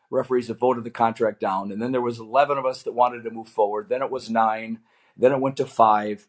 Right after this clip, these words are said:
and now there's just three. One of the, one of the referees was a minor league referee who they basically took his career away from him. It's a shame. A guy by the name of David Walker, a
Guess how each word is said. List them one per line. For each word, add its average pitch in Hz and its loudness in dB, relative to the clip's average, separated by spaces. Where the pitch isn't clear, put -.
and 98 -8
now 107 0
there's 104 -10
just - -10
three. 117 0
One 117 2
of 117 -2
the, - 0
one 120 0
of 127 -2
the 123 0
referees 117 2
was 110 -4
a 101 0
minor 120 4
league 117 0
referee 107 0
who 104 -6
they 101 -6
basically 117 0
took 113 -2
his 107 -2
career 110 4
away 104 2
from 110 -2
him. 98 -2
It's - -14
a 92 -6
shame. 104 0
A 92 -16
guy 104 2
by 104 2
the - -2
name 101 -6
of 92 -8
David 101 -6
Walker, 101 0
a 92 -4